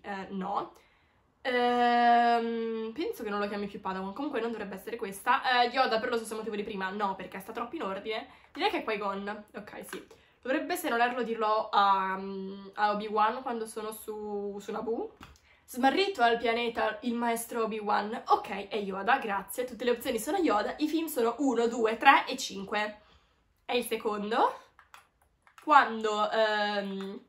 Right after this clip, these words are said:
Obi-Wan ha perso il pianeta Kamino. "È un'isola sacra, modera il linguaggio". Han Solo in episodio sette, Padme in episodio due, Luke Skywalker in episodio otto o Yoda in episodio cinque. Ok, que-, qua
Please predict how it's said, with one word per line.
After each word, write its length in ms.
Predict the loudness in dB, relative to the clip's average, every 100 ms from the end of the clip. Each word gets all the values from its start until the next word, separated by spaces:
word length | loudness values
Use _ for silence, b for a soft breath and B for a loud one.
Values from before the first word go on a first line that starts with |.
| _ _ _ _ _ _ -18 -18 _ _ _ 6
Obi-Wan 480 | 6 6 8 8 8
ha 80 |
perso 500 | 4 2 0 -2 2
il 100 | 2
pianeta 320 | 2 -2 0 0
Kamino. 440 | 0 0 0 -2 -4 _ b b b b
"È 140 | 2
un'isola 320 | 6 6 8 6
sacra, 640 | 6 4 4 -2 -4 0
modera 360 | 4 6 6 2
il 80 | 2
linguaggio". 760 | 0 0 0 0 -2 -2 -4 -8 _ b b 2
Han 180 | 2
Solo 220 | 4 0 0
in 80 |
episodio 320 | -2 -4 -4 -2
sette, 460 | -2 -4 -4 -2
Padme 340 | 8 8 8 -2
in 80 |
episodio 320 | -2 -2 -2 -2
due, 320 | 0 -2 -2
Luke 200 | -4 -4
Skywalker 480 | -2 0 2 0 -2
in 60 |
episodio 360 | -4 -4 0 2
otto 300 | 2 -2 -4
o 120 | -2
Yoda 220 | -2 -2
in 60 | -4
episodio 300 | -6 -8 -10
cinque. 400 | -12 -14 -12 -12
Ok, 280 | -12 -12 -2
que-, 240 | 0 0
qua 320 | 6 8 8